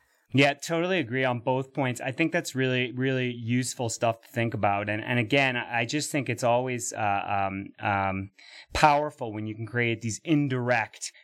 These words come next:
disincentives to the thing you're actually trying to get away. And what I like about this one, Camille, is it's so reasonable, right? It's such a reasonable sounding thing. "Well, let's just give these monkeys, you know, what they deserve.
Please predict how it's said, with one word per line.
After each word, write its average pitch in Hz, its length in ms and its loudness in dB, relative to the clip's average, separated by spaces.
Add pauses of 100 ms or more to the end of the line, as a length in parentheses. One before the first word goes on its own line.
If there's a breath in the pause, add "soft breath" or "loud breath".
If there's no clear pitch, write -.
(120)
disincentives 113 1080 -2
to 117 140 0
the 107 120 -2
thing 117 320 0
you're 107 140 0
actually 107 520 -2
trying 107 320 0
to 101 60 -4
get 110 140 2
away. 160 280 4 (160 loud breath)
And 175 160 2
what 190 100 2
I 185 80 2
like 185 260 -2
about 196 220 -2
this 135 220 -4
one, 127 180 -2
Camille, 104 360 -2
is 107 120 -2
it's 110 140 -6
so 151 280 2
reasonable, 110 800 -8 (240 loud breath)
right? 139 220 6
It's 139 120 -10
such 214 160 -6
a 233 80 0
reasonable 127 680 0
sounding 107 500 -2
thing. 101 340 -4
"Well, 143 120 2
let's 202 300 0
just - 320 -6
give 135 240 0
these 117 220 -2
monkeys, 113 720 -2 (300 loud breath)
you 135 140 6
know, 117 380 0 (360 loud breath)
what 151 240 2
they 160 120 2
deserve. 160 680 -4